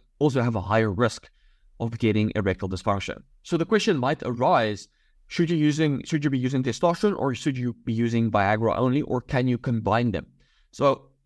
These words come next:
obviously you can definitely combine them. They have synergistic benefits, but you have low levels of testosterone, throw testosterone in there. If you have high levels of testosterone, you still have E D, you will probably respond to Viagra or Cialis. You don't necessarily have to add additional testosterone.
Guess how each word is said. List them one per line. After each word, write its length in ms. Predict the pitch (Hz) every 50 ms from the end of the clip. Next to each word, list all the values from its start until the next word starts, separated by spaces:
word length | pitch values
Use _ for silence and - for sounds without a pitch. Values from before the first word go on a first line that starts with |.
| _ _ _ _ 160
obviously 320 | 160 170 165 - - 139
you 80 | 135 123
can 240 | 139 - 147 139 120
definitely 320 | 117 - - 147 127 131
combine 420 | - 123 113 113 110 104 120 135
them. 140 | 143 147 151
They 120 | 131 123 104
have 200 | 107 113 117 -
synergistic 680 | - 135 117 110 104 95 - 113 - - 123 107 - - - -
benefits, 500 | 98 113 135 139 131 180 202 226 - - _ _ _ _ _ _
but 140 | - 139 151
you 80 | 151
have 280 | 127 135 151 147 139 -
low 220 | 120 117 131 170
levels 300 | 175 160 156 156 151 -
of 100 | 151 -
testosterone, 580 | - 143 131 - - 143 143 143 - 151 139 131
throw 280 | - - 151 139 139 139
testosterone 600 | 135 120 120 - 123 113 - - 113 104 95 98
in 120 | 98 90
there. 220 | 80 65 53 - - _ _ _ _ -
If 100 | 127 131
you 140 | 143 135 131
have 200 | 139 139 135 135
high 220 | 131 117 131 165 202
levels 280 | 190 156 139 139 120
of 100 | 135 127
testosterone, 440 | 135 127 113 - 131 123 - 131 117
you 100 | 117 117
still 200 | - - - 135
have 220 | 131 131 131 131
E 120 | 127 98 139
D, 260 | 143 139 139 131 - - _ _ _ _ _
you 120 | - 127 117
will 280 | 113 117 131 160 170
probably 320 | 135 131 143 131 135 131 117
respond 460 | 113 113 - - - 123 127 120 -
to 100 | 147 143
Viagra 340 | 127 113 104 110 113 120 110
or 140 | - 127 135
Cialis. 480 | 131 - 117 95 92 95 101 101 -
You 80 | 110 107
don't 220 | 110 120 131 127
necessarily 420 | 113 110 - - 110 110 113 107 98
have 200 | 101 101 101 -
to 120 | - -
add 160 | 101 107 95 -
additional 560 | - - - - 117 - - 113 101 95 95 92
testosterone. 540 | 104 95 - - 123 123 - - 95 -